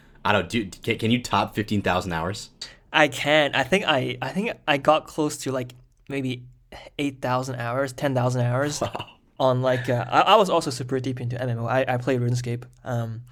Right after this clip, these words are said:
Speaker 2: that was, yeah, I spent too, way too much time on that game. But, uh, fifteen.
Speaker 1: Classic RuneScape. So, so around eight thousand hours, man, that, that, that is, that is, I need to ask everyone that, that now. Like, what, how many hours do you have? What is your,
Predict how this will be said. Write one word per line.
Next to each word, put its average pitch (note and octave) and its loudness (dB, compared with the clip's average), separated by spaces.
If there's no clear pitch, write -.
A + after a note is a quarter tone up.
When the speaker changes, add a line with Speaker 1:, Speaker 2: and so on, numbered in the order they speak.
Speaker 2:
that C3 2
was, B2+ -2
yeah, A2 -8
I B2+ -2
spent C#3+ -4
too, D#3 -2
way C#3+ 0
too C3+ -2
much B2+ 0
time B2 2
on A2+ 0
that A#2+ -4
game. A#2 -6
But, B2+ -4
uh, - -4
fifteen. - -2
Speaker 1:
Classic F#2 -4
RuneScape. F2 -4
So, G2+ 0
so G#2+ 2
around G2 6
eight G#2+ 0
thousand G#2+ 4
hours, F#2 -2
man, F2 0
that, F2 -2
that, F#2+ 2
that G#2 4
is, G#2 2
that G2 0
is, F2+ -4
I - 2
need B2 4
to B2+ 4
ask A2 2
everyone F2 0
that, E2 -4
that D#2 -4
now. C#2+ -8
Like, - -10
what, G2+ -2
how A2+ 0
many A2+ 2
hours F#2+ 2
do F#2 -4
you F2 0
have? D#2+ -2
What A2 4
is A2+ 2
your, A2 0